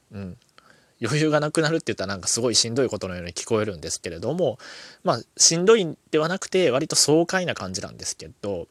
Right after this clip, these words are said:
まあ、なんかこのランニング中にランナーズハイになるような、まあ、僕陸上部だったんで、まあ、その感覚にちょっと近いんですけど、まあ、そんな感じですね。なので、すごくね、リフレッシュされると、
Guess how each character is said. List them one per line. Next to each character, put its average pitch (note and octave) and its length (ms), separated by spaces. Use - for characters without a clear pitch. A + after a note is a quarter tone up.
ま C3 120
あ、 B2+ 40
な C#3 100
ん D#3 40
か G2 160
こ - 200
の G2+ 80
ラ D3 100
ン G3+ 140
ニ G3+ 100
ン G3 60
グ F#3 100
中 F3+ 160
に D3+ 100
ラ C#3 120
ン F3+ 100
ナ F3+ 140
ー E3+ 40
ズ D#3+ 80
ハ E3 120
イ A#2+ 80
に G2 80
な F2 100
る F#2+ 80
よ G#2 120
う - 20
な、 F2 200
ま C3 100
あ、 - 20
僕 A2 200
陸 C3 200
上 D#3 160
部 G#2 80
だ F2+ 60
っ F2 40
た - 160
ん F2 100
で、 F#2 200
ま A2 80
あ、 - 20
そ - 140
の G3 100
感 G3 220
覚 F3+ 220
に E3+ 100
ち - 80
ょ - 20
っ - 100
と G2 100
近 - 220
い F#2 40
ん F2 40
で E2 80
す - 120
け E2 100
ど、 F2 300
ま D#3 80
あ、 C#3 40
そ F3 120
ん F3+ 60
な E3+ 60
感 D#3 120
じ D3 80
で G2 60
す - 120
ね。 F#2 200
な D#3+ 120
の E3+ 120
で、 C3+ 320
す - 140
ご F#3 120
く B2 100
ね、 F#2+ 260
リ G2+ 100
フ B2+ 120
レ C3 100
ッ - 20
シ - 180
ュ - 20
さ F2+ 140
れ F2 100
る F2 120
と、 E2+ 260